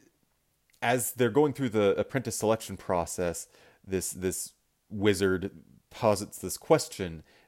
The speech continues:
that stumps all of the apprentices. But Giselle,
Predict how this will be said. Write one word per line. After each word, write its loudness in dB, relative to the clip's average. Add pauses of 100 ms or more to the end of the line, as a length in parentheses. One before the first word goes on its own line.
that -10
stumps -2 (100)
all 2
of -6
the -8
apprentices. -8 (640)
But 2 (720)
Giselle, 4